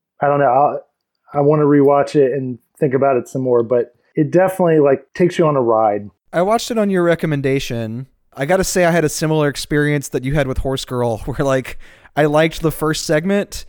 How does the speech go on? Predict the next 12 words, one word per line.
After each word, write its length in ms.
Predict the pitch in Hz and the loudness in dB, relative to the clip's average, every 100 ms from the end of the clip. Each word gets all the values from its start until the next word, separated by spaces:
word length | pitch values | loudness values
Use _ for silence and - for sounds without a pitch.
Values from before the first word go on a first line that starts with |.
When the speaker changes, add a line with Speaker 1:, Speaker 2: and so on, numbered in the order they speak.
| - _ _ _ - | -20 _ _ _ -4
Speaker 2:
and 260 | 147 147 143 | 0 0 2
then 260 | 151 151 | 2 2
by 180 | 135 143 | 2 0
the 160 | 143 131 | 0 0
end 100 | 143 | -2
of 60 | |
the 60 | 139 | 0
movie, 380 | 131 135 131 127 | 0 -2 0 -2
I 100 | 117 | -2
hated 340 | 135 131 113 | -2 -4 -4
its 140 | 113 - | -6 -8
guts. 500 | 113 92 - - | -10 -8 -10 -12